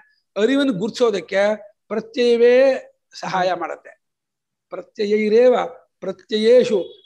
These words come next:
ಅವಿಶಿಷ್ಟತೆಯ ಲಕ್ಷ್ಯತೆ ನಾಣ್ಯದ್ವಾರಂ ಅಂತರಾತ್ಮನೋ ವಿಜ್ಞಾನಾಯ ಅಂತ ಭಾಷ್ಯವಾಕ್ಯ ಕೇನೋಪನಿಷತ್ತು ಬರೀತಾರೆ ಶಂಕರಾಚಾರ್ಯ. ಅಂದ್ರೆ ಪ್ರತ್ಯವನ್ನ ನೆಪ ಮಾತ್ರವಾಗಿ ಇಟ್ಕೊಳ್ತೀವಿ, ಆದ್ರೆ ಪ್ರತ್ಯಯದ ಹಂಗಿಲ್ಲ ಅದಕ್ಕೆ. ಆಗ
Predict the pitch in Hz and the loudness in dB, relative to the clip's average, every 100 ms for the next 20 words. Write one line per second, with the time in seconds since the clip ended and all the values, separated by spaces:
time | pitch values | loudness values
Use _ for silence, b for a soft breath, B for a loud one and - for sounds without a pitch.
0 | - 202 226 254 - 233 208 202 233 214 | -8 -4 -2 -4 -6 -10 -6 -4 -2 -4
1 | 196 - 175 190 196 160 _ _ - 175 | -6 -10 -12 -8 -8 -8 _ _ -10 -8
2 | 226 233 208 180 196 202 233 247 185 214 | -4 -4 -4 -4 -4 -4 -6 -10 -12 -8
3 | 208 190 - 190 185 175 185 156 185 175 | -6 -6 -8 -16 -14 -12 -14 -10 -8 -6
4 | 165 160 151 147 113 120 - _ _ _ | -8 -12 -14 -16 -14 -16 -16 _ _ _
5 | - 190 - 190 175 - - _ _ _ | -8 -8 -4 -6 -6 -14 -20 _ _ _
6 | _ _ _ _ - 214 220 220 185 185 | _ _ _ _ -10 -8 -8 -10 -12 -8
7 | 208 196 165 165 160 147 - _ _ _ | -6 -6 -10 -12 -14 -20 -20 _ _ _
8 | _ b b b - 226 208 185 208 - | _ b b b -8 -2 -2 -2 -4 -8
9 | 214 233 - 262 262 269 247 196 226 240 | -8 -8 -4 0 2 0 -2 -4 -4 0
10 | 247 254 277 226 - 233 220 190 135 - | 0 -2 -4 -8 -6 -4 -6 -8 -14 -16
11 | _ _ _ _ _ _ _ 196 220 233 | _ _ _ _ _ _ _ -2 0 2
12 | 277 254 180 170 - 226 240 - 277 254 | 0 -2 -10 -18 -8 -6 -6 -4 0 0
13 | 180 233 254 262 247 202 180 - 131 - | 0 0 0 2 0 -2 -6 -8 -10 -12
14 | _ _ _ _ _ _ 196 233 | _ _ _ _ _ _ -2 0